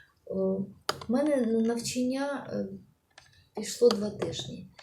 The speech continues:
може, в когось менше. І ось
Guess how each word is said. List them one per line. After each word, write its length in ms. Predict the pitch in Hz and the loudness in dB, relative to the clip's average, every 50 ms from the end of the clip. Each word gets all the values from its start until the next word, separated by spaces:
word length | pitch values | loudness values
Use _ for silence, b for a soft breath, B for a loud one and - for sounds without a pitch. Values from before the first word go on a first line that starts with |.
| B B B B B B _ _ _ _ | B B B B B B _ _ _ _
може, 540 | - - 202 202 202 202 202 196 196 196 190 | -10 -4 0 4 4 6 4 4 2 0 0
в 200 | 190 190 - - | 0 -2 -4 -6
когось 380 | 202 196 196 190 190 190 190 208 | -4 -4 -2 -2 -2 -2 0 0
менше. 720 | 208 220 240 240 240 240 - - - 208 185 190 - - - - - _ _ - - - - - - - - - - - b b b b b b b b b b b b - - - - - _ - 214 | 0 4 4 4 4 4 2 -2 -4 -4 -4 -6 -8 -12 -18 -20 -20 _ _ -20 -18 -18 -18 -18 -18 -18 -16 -16 -16 -16 b b b b b b b b b b b b -8 -6 -6 -8 -10 _ -6 0
І 100 | 208 233 | 4 6
ось 480 | 285 - 427 - - - - - - | 8 8 8 6 6 2 -2 -4 -4